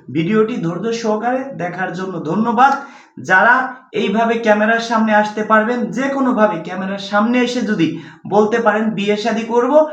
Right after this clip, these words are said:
শর্ট টাইমে বিয়ে শাদী হবে। এই ভাইকে আমরা শর্ট টাইমে বিয়ে শাদী দিব, সেটাও আপনাদেরকে দেখাবো। এই ভাইকে নিয়ে কোথায় কোথায় যাই, কি করি, সবই আপনারা দেখতে পারবেন। বন্ধুরা অবশ্যই বুঝতে পারছেন, যা-, যারা আমার বাড়িতে আসতে চান,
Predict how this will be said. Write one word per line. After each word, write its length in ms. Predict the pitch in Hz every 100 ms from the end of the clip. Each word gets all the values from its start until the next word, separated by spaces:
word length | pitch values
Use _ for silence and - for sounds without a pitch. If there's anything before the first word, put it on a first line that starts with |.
| -
শর্ট 460 | - - 214 208 -
টাইমে 480 | 214 202 226 277 -
বিয়ে 300 | 131 160 170
শাদী 260 | 165 165 160
হবে। 360 | 156 143 127 - -
এই 200 | 220 262
ভাইকে 360 | 233 247 226 214
আমরা 260 | 208 190
শর্ট 380 | 185 196 190 -
টাইমে 280 | 208 190 180
বিয়ে 260 | 156 175 196
শাদী 260 | 208 202
দিব, 320 | 196 220 294 294 -
সেটাও 380 | - 196 190 202
আপনাদেরকে 540 | 180 175 185 175 170 165
দেখাবো। 540 | 175 175 196 262 269 - -
এই 160 | 220
ভাইকে 380 | 202 214 208 220
নিয়ে 320 | 214 196 - - -
কোথায় 320 | - 190 202 190
কোথায় 400 | 196 196 202 196
যাই, 300 | 208 254 - - -
কি 160 | 254
করি, 420 | 254 226 165 - - -
সবই 280 | 180 190
আপনারা 320 | 180 - 165 160
দেখতে 300 | 160 160 160
পারবেন। 420 | 147 135 123 - - -
বন্ধুরা 340 | 185 208 214
অবশ্যই 400 | 190 202 - 247
বুঝতে 340 | 185 160 160 202
পারছেন, 480 | 185 180 254 254 - - - 127
যা-, 520 | 135 160 - - 139
যারা 200 | 135 180
আমার 260 | 202 214 196
বাড়িতে 360 | 214 190 190 190
আসতে 300 | 190 208 214
চান, 300 | 233 254